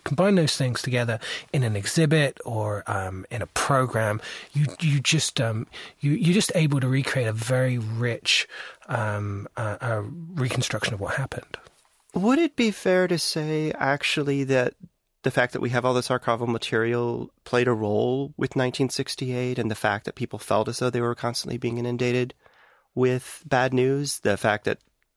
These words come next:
Speaker 2: this stuff was being reported widely. Um, television news journalism was sort of a new kickoff thing that was going on that is, uh,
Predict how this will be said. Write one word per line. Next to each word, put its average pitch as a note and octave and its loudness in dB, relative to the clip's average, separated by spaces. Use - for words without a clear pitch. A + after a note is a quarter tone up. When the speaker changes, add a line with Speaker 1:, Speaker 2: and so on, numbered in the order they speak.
Speaker 2:
this C3 -2
stuff - -2
was G#2 0
being F#2+ -2
reported G2 -4
widely. F#2 -2
Um, F#2+ 0
television G#2 0
news G#2 0
journalism F#2 -4
was F#2+ -8
sort G2 -2
of G2 -10
a C3 2
new A2+ 4
kickoff G#2+ -2
thing G#2 0
that G2 -2
was G2+ -4
going G2 -4
on G2 -2
that G2 -6
is, - -4
uh, A#2 4